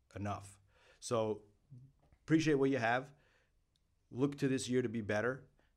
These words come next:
'cause it's gonna be better. And, um, be present, you know, be, be present, you know, more, I'm not gonna give any business advice. You know, if, if I were gonna say anything about that, it's just be yourself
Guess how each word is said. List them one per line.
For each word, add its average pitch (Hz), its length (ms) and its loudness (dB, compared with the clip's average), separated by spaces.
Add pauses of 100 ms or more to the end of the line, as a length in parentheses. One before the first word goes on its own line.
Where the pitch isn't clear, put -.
(120)
'cause 107 160 -6
it's 98 80 -10
gonna 127 180 0
be 117 100 -2
better. 101 380 -4 (320)
And, 135 260 -2
um, 131 380 2 (400)
be 139 100 0
present, 139 480 0
you 104 80 -8
know, 120 240 -6
be, 120 80 -6
be 120 200 -8
present, 117 460 -6
you 98 80 -12
know, 104 100 -6
more, 120 260 -2
I'm 127 100 -8
not 127 120 -2
gonna 123 120 -4
give 123 120 -6
any 120 100 -6
business 117 380 -4
advice. 110 440 -2
You 113 60 -10
know, 110 140 -6
if, 107 140 -8
if - 360 -10
I 160 40 10
were 160 80 10
gonna 160 140 4
say 151 160 0
anything 143 280 0
about 120 240 0
that, 120 160 2
it's 107 100 -6
just 101 180 -10
be 107 60 -4
yourself 98 340 -6